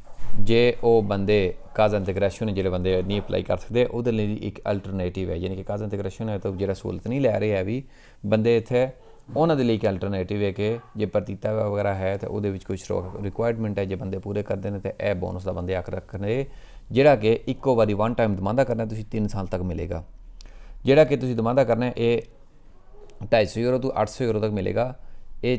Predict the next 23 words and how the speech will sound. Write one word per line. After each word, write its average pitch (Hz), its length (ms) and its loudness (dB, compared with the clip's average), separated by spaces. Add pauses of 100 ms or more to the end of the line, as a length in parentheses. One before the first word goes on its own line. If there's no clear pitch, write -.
(100)
ਛੇ 139 280 0
ਮਹੀਨੇ 127 240 2
ਦਾ 90 140 4
ਤਾਂ, - 400 -4
ਛੇ 107 220 0
ਮਹੀਨੇ 113 260 -2
ਤੁਹਾਨੂੰ 98 240 -2
ਮਿਲੇਗਾ 107 500 0 (200)
ਹਰ 107 200 2
ਸਾਲ 95 320 0
ਦਾ, 120 160 2
ਦੋ 98 200 -2
ਹਜ਼ਾਰ 107 160 0
ਇੱਕੀ - 340 -8
ਦਾ, 110 120 0
ਦੋ 104 120 -2
ਹਜ਼ਾਰ 95 160 -4
ਬਾਈ 92 220 -4
ਦਾ, 104 120 -2
ਦੋ 92 140 -2
ਹਜ਼ਾਰ 87 140 -2
ਤੇਈ 85 240 -6
ਦਾ। 87 220 -8